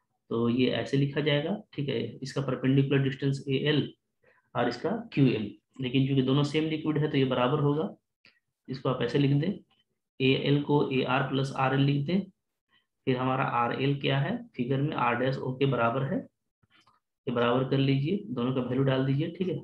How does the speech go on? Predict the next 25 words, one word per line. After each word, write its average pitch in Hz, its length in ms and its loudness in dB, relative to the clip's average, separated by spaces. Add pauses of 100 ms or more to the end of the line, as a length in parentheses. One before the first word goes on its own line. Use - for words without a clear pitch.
(1400)
Value 135 200 4
डालने 131 240 4
के 135 60 2
बाद 131 140 -2
आपका 127 220 -4
ये 123 180 0
आ 127 80 2
जाएगा, 135 380 0
ठीक 175 220 -8
है। 120 120 -4
तो - 200 -8
यहाँ 143 160 0
पे 139 120 0
थोड़ा 143 160 -2
सा 139 140 -2
हम 135 140 0
लोग 185 220 -2 (680)
क्या 131 120 0
करेंगे, 131 420 0 (140)
Trigonometry 127 760 4
को 139 100 -2
यूज़ 139 300 0
करेंगे, 131 320 -4
ठीक 175 160 -6
है। - 100 -2